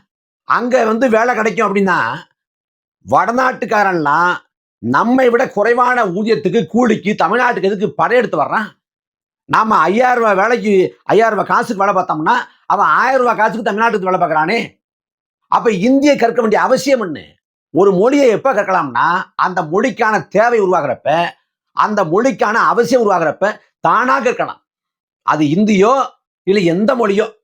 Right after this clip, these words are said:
எந்த மொழி ஆனாலும் அதுக்கான தேவை வந்தா தாராளமா கற்கலாம்.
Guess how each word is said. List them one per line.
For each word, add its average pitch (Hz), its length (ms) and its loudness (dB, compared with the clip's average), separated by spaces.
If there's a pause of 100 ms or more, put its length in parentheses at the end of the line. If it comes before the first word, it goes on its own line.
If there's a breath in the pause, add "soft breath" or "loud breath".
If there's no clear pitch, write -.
(420)
எந்த 220 360 0
மொழி 240 180 0
ஆனாலும் 156 720 0 (100)
அதுக்கான 165 380 -2
தேவை 226 260 0
வந்தா 185 280 -2
தாராளமா 180 480 0
கற்கலாம். - 380 -8